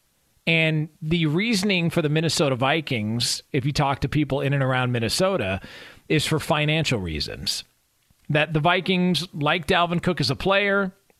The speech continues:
love his production, but Dalvin Cook and, and what it was gonna cost, it was gonna be eleven million dollars to keep him this year. And so because they release him, they're gonna save nine million dollars. So they owe him an extra two million dollars 'cause of the cut, but it was fourteen million against the cap. It's like, it's all the financial stuff.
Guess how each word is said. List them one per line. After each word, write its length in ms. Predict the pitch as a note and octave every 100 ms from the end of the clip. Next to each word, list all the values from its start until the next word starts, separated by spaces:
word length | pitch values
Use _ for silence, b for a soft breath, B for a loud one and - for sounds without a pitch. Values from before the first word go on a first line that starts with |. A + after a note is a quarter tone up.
| _ _ _ _ - -
love 260 | B2+ E3+ E3+
his 100 | D3+
production, 720 | D#3+ D3 F#3 - F#3+ F#3+ F#3 B B B B B B -
but 140 | C#3
Dalvin 400 | E3+ E3+ F3 E3+
Cook 380 | - F3 E3 D#3+
and, 180 | C3+ C#3+
and 160 | D3
what 120 | D#3
it 80 | F3
was 140 | C#3+ B2+
gonna 180 | C3
cost, 580 | A2 E3+ F#3 F3 E3+ -
it 80 | D3+
was 140 | C3
gonna 160 | A#2+ C#3
be 120 | C3
eleven 400 | A#2 B2+ D3 D#3
million 280 | D3+ C#3 B2+
dollars 520 | C#3 C#3+ D3+ C#3+ C#3
to 100 | C3+
keep 220 | B2+ C#3
him 140 | A#2+ A2+
this 260 | A2+ -
year. 500 | F3+ F#3 F3 E3 D3+ B B B B B B
And 160 | A#2 B2+
so 160 | D3+
because 400 | C3+ C3+ D#3+ D3
they 100 | C#3
release 520 | A#2 A2+ C3+ G3 F3+ G3+
him, 280 | F3+ E3+
they're 80 | D#3
gonna 160 | B2+ A#2
save 380 | - F3 F3 D3+
nine 280 | D#3+ D#3+
million 280 | D#3+ D#3+ D#3
dollars. 520 | D3+ D3+ D3+ D3+ D3+ -
So 100 | B2
they 160 | B2
owe 140 | D#3 D#3+
him 100 | D#3
an 40 |
extra 280 | C#3 - A#2
two 220 | - G3+
million 280 | F#3+ F3+ E3+
dollars 400 | E3 E3 D#3 C#3
'cause 160 | C#3
of 60 | G#2+
the 80 | G#2
cut, 400 | - G3+ F#3+ F#3
but 100 | C3
it 60 |
was 120 | A#2+ A2
fourteen 520 | - F3+ - E3+ D#3+
million 160 | D3+
against 260 | C#3+ B2+ -
the 80 | C#3+
cap. 140 | G3+
It's 100 | F3+
like, 160 | A3 G3+
it's 180 | A3 C4
all 200 | B3+ B3+
the 60 |
financial 560 | - F#3 D#3 D3 - A#2
stuff. 500 | - - B2 - -